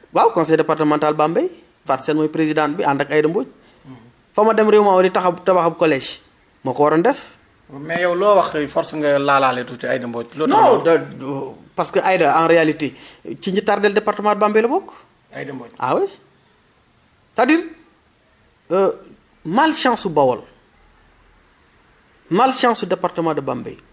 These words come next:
Speaker 1: mooy très souvent, leader ya fay émerger, dañuy fàtte Bambey, mais di def seen promotion, di def seen culte de personnalité, di wane seen bopp.
Speaker 2: Comme kan?
Speaker 1: Non, bëgguma stigmatiser, bëgguma citer,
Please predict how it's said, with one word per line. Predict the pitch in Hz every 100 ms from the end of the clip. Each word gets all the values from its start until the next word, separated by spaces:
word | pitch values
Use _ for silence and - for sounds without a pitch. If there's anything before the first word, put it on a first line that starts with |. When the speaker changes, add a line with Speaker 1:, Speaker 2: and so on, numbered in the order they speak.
| _ _ _ _ _
Speaker 1:
mooy | 156 180 180
très | 262 262
souvent, | - 170 127 113 - _ _ 160
leader | 208 208 196
ya | 208
fay | 220 208
émerger, | 185 143 120 - _ _ _ _ _ _ _
dañuy | 147 165 185
fàtte | 180 - 175 - 175 147 110 - _ _ _ _ _ _ _ _
Bambey, | 151 151 143 123 101 - _ _ _ _ _ _
mais | 147 160
di |
def | 180 175
seen | - 170
promotion, | 165 185 170 160 147 - 127 127
di | 160
def | 180
seen | 180 160 -
culte | 185 -
de | 151
personnalité, | 151 156 151 143 123 120 110 - _ _ _ _
di | 143 170
wane | 180 165
seen | 156 127
bopp. | 117 - -
Speaker 2:
Comme | - 151
kan? | 147 143 - - - _ _ _
Speaker 1:
Non, | 311 311 127 - - - -
bëgguma | 131 143 165 233 220 175
stigmatiser, | - 180 165 165 220 254
bëgguma | 165 160 160
citer, | 160 233 240